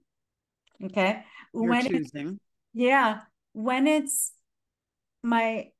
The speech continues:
Speaker 1: my, the guides, just guides in general, not just, like, and,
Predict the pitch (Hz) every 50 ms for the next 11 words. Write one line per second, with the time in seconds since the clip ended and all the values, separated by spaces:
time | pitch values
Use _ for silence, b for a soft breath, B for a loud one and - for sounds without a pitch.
0 | _ _ _ _ _ _ - 226 226 220 220 214 214 214 214 214 208 202 - -
1 | _ _ _ _ _ _ _ _ _ _ _ _ _ _ _ _ _ _ _ _
2 | _ _ _ _ _ - 208 - 220 190 - 202 196 240 302 294 220 180 185 202
3 | - - - - - - _ - 214 202 - - 226 220 220 226 226 226 208 208
4 | 220 214 214 208 208 208 214 - 240 220 - - 208 - - - 220 214 208 208